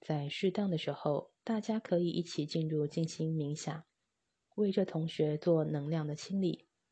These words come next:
将会比无止境的发泄更有实际的效果。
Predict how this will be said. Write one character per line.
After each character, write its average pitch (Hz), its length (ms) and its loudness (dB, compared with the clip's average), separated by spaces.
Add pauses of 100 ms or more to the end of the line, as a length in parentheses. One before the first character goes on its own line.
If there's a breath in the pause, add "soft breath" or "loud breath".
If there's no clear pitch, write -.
(560)
将 233 160 4
会 247 120 6
比 180 240 2
无 180 160 6
止 180 200 4
境 180 200 -2
的 165 140 2
发 202 240 -2
泄 180 400 2
更 170 240 0
有 160 180 0
实 - 200 -6
际 160 160 -4
的 156 120 -4
效 160 280 -4
果。 - 320 -4